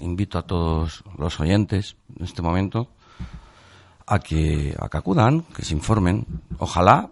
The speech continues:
y con esto termino, ojalá, mm, yo algún día hubiera estado escuchando la radio y hubiera ido a alguien a hablar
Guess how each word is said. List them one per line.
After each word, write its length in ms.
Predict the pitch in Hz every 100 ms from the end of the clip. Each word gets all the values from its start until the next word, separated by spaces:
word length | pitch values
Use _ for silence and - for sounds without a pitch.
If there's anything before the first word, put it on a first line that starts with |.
| _
y 80 | -
con 140 | - 92
esto 180 | -
termino, 480 | 90 85 90 104 127 - _ _ _ _ _ _ _ - -
ojalá, 580 | - 90 92 104 135 - _ _ _ _ _ _ -
mm, 1000 | 92 90 87 82 80 80 76 71 67 - - _ _ _ _ _ _ _
yo 340 | - 82 107 110
algún 280 | 90 104
día 380 | 104 113 135 180 - _ -
hubiera 220 | - 95 104
estado 640 | - 95 87 85 80 -
escuchando 480 | - - - 101 98
la 120 | 85
radio 340 | 87 107 143 175 143 - _ _ _ _ -
y 120 | -
hubiera 200 | 85 98
ido 160 | 92 90
a 40 |
alguien 300 | 92 80 71
a 40 |
hablar 320 | 67 65 67